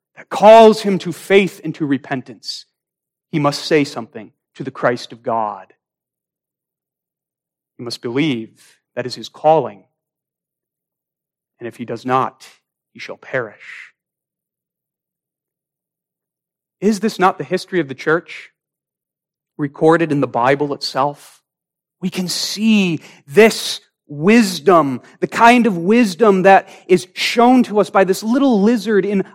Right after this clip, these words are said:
our proverb. We can see this wisdom working in the history of the church, beginning in the very days of the apostles.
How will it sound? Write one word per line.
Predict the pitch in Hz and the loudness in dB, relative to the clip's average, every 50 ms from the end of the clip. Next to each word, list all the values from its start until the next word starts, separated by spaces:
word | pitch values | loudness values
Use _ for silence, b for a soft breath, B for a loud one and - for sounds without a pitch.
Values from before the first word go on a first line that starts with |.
| B B | B B
our | 196 196 180 | 4 4 4
proverb. | 175 - - - 196 190 226 240 208 175 170 160 156 | 4 0 -4 -2 2 4 6 6 6 4 0 -2 -2
We | 196 226 | -4 -4
can | 220 - 214 196 | -4 -4 -6 -6
see | - - - - 220 247 247 247 233 208 165 B B B B B | -6 -8 -12 -8 -4 -2 0 0 0 0 -4 B B B B B
this | 202 208 - 208 | -4 -4 -4 -4
wisdom | 196 226 247 247 196 165 - 202 185 170 165 | -2 0 0 0 0 0 0 0 0 0 0
working | 180 208 226 247 262 254 - 233 196 170 B B B B | 2 4 6 6 6 4 0 -4 -4 -6 B B B B
in | B 202 196 175 - b b b _ - | B -2 -2 -2 -4 b b b _ -4
the | 160 | -4
history | 165 - - 285 277 - - 247 226 | -2 0 -2 -2 -2 -2 -4 -2 -2
of | 190 | -2
the | 165 196 | -2 -4
church, | 196 - - 277 233 - - 170 | -6 -2 0 0 0 0 -4 -10
beginning | 214 208 165 269 277 262 254 247 | -8 -6 -2 0 2 2 2 2
in | 240 220 | 0 0
the | 180 | -2
very | 170 233 262 269 254 | -6 -8 -8 -8 -8
days | 180 233 233 240 240 220 | -6 -4 -4 -4 -4 -6
of | 220 190 | -10 -12
the | 180 208 | -12 -12
apostles. | 185 - - - 160 160 151 - - 143 120 117 - - - - | -12 -12 -12 -10 -8 -8 -8 -8 -12 -20 -20 _ -18 -20 -20 -20